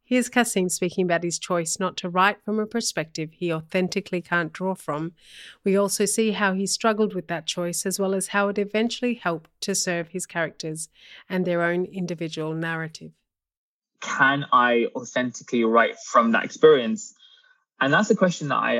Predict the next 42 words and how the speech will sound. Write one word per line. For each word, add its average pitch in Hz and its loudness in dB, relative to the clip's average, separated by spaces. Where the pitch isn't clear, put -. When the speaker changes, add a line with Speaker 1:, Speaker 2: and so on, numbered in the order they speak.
Speaker 2:
I, 117 2
I've 123 0
had 165 0
over 117 2
the 117 -4
past - -4
couple 120 -2
of 110 0
years 120 4
as 113 -6
well, 123 6
because - -6
I 120 -2
know 117 4
that, 113 0
I 139 4
know 135 4
that 127 6
reading 123 6
it 107 -4
back, 123 0
sometimes 120 -4
I 117 0
think 117 -6
myself, 120 2
I 123 2
would 123 -2
love 139 4
to 135 -4
know 131 4
what's - -4
happening 127 -2
in 117 0
her 120 -2
mind 135 0
right 107 2
now. 107 0
Like, 113 0
there's 127 2
a 127 2
scene 131 4
where, 113 6